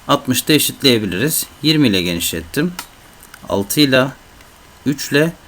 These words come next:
ve dört ile genişlettim. Burası arkadaşlar seksen bölü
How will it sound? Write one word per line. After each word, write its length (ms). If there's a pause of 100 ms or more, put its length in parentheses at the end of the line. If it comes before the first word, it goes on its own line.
(260)
ve 160
dört 220
ile 60
genişlettim. 720 (720)
Burası 300
arkadaşlar 440
seksen 580
bölü 280